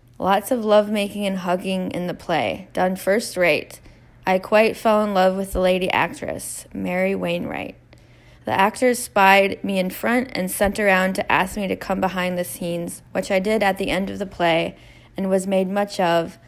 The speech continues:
especially by Barrett, the star. Was invited to go with him to the Continental to supper,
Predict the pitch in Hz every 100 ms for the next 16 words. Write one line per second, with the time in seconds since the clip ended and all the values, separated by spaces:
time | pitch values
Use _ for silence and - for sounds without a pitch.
0 | - - - 220 214 226 220 196 170 160
1 | 170 175 175 180 151 - - - 180 -
2 | 180 151 98 185 - - - - - -
3 | 196 190 185 196 220 254 226 202 196 202
4 | 202 196 185 - 180 175 - 190 202 220
5 | 190 190 196 196 190 170 - 131 190